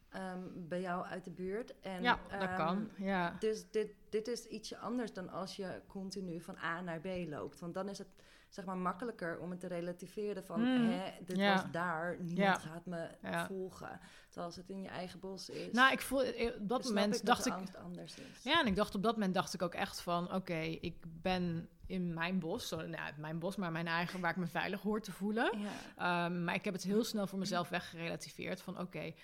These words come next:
Speaker 2: maar, ehm," sowieso heb ik een vriendin van mij gebeld, die,
Speaker 1: Mhm.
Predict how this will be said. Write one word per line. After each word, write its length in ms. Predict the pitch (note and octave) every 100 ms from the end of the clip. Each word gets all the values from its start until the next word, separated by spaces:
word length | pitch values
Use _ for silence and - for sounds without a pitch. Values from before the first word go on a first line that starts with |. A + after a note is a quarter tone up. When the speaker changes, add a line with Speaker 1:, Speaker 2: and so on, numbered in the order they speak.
| - -
Speaker 2:
maar, 560 | E3 D#3 D#3 D#3 D#3
ehm," 920 | - D#3+ D#3 D#3+ D#3 E3 E3 D#3+ E3 E3+ F#3+ F#3 -
sowieso 220 | - G3+ G3
heb 100 | F3+
ik 60 |
een 60 | F3
vriendin 240 | E3 E3
van 100 | F3+
mij 120 | E3+
gebeld, 560 | D#3 E3 F3 C4+ - F3
die, 340 | D#3+ D#3+ D#3+
Speaker 1:
Mhm. 100 | F#3